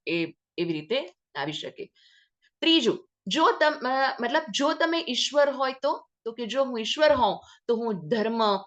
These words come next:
જાતિ કે પછી રાગ દ્વેષના ભેદો જે છે, એ પૃથ્વી ઉપરથી સંપૂર્ણ નાબૂદ કરું. અ, અ, મતલબ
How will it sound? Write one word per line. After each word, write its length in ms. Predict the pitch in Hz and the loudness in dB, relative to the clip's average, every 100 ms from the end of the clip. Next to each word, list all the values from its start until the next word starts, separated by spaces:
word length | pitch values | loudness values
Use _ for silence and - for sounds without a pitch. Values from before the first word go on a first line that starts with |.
| _ _ - | _ _ -8
જાતિ 680 | 190 208 214 214 247 220 - _ | -4 -2 0 -2 -4 -6 -8 _
કે 60 | 302 | -4
પછી 240 | 311 311 | -4 -2
રાગ 340 | 269 240 262 226 | 2 2 2 2
દ્વેષના 460 | 240 240 240 233 | 0 0 -2 -4
ભેદો 400 | 220 208 202 262 | 2 4 4 2
જે 180 | 262 240 | -2 -2
છે, 140 | 220 214 | -2 -2
એ 100 | 202 | -2
પૃથ્વી 460 | - 208 - 254 | -4 -6 -6 -8
ઉપરથી 400 | 240 233 202 254 | -6 -4 -6 -6
સંપૂર્ણ 500 | 247 208 202 220 240 349 466 - - | -6 -6 -4 -2 2 2 2 -6 -12
નાબૂદ 680 | 190 190 175 190 214 269 220 | -6 -6 -4 0 0 0 -2
કરું. 420 | 214 185 160 - _ _ | 2 2 0 -8 _ _
અ, 80 | 196 | 0
અ, 960 | 196 202 202 208 202 202 185 165 185 196 | 4 4 4 4 0 -2 0 0 0 -2
મતલબ 320 | 208 277 | -2 0